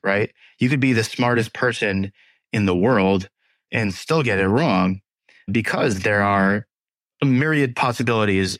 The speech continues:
of what could happen in the future. And we're, everybody still gravitates towards whoever says their prediction with the most conviction.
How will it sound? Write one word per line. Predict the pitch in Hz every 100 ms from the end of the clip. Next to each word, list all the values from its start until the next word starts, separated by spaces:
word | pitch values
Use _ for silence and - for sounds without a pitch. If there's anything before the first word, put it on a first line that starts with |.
| -
of | 101 95 104
what | 120 110
could | 98
happen | 101 98 98
in | 95
the |
future. | 92 107 101 82 - - _ _ - - -
And | 127 123 123 123 117 - _ _ _ _ -
we're, | - 143 156 -
everybody | 156 147 170 175
still | 143 151 -
gravitates | 151 139 135 131 131 113
towards | - 131 113 107 107 - - _ _ _
whoever | - 143 139
says | - 135 120
their | 120
prediction | 127 117 - 113
with | 107
the | 104
most | 107 104
conviction. | - 101 98 - 92 87